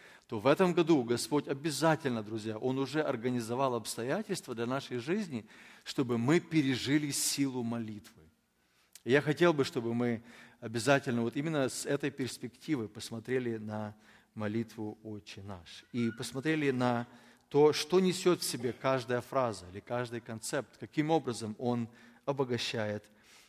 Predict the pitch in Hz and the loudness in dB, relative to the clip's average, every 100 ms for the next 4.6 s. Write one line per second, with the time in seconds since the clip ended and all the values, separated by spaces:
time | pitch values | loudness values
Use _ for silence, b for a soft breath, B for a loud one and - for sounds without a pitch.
0 | b 117 104 98 - 110 101 - 113 104 | b -8 -8 -8 -12 -14 -14 -10 -8 -8
1 | - 90 80 78 - 113 98 113 104 117 | -10 -18 -20 _ -16 -16 -14 -8 -2 -2
2 | 92 80 - _ _ _ b b b _ | -4 -14 -20 _ _ _ b b b _
3 | _ _ - - - 180 165 160 208 113 | _ _ -20 -10 6 8 10 8 6 0
4 | 107 120 135 151 165 | -2 0 2 4 2